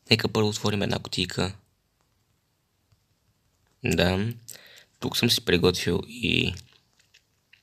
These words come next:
ще изхарчим малко пари, естествено. Тук съм си приготвил един мегабокс, който ще го отворим на клип. Четири неща!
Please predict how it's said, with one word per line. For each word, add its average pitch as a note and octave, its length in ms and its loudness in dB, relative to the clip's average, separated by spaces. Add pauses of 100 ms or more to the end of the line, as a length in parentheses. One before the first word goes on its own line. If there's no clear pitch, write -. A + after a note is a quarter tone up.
(220)
ще - 120 -4
изхарчим A#2+ 400 0
малко F2 220 -2
пари, - 240 -4
естествено. - 580 -10 (680)
Тук A2+ 180 -4
съм - 100 -2
си - 140 -4
приготвил - 420 2
един E2 260 0
мегабокс, A#2 640 0 (1160)
който - 260 -4
ще - 120 -2
го E2+ 80 0
отворим - 320 -4
на - 200 -4
клип. B2 580 0 (1160)
Четири F#3 320 10
неща! C#3+ 380 -2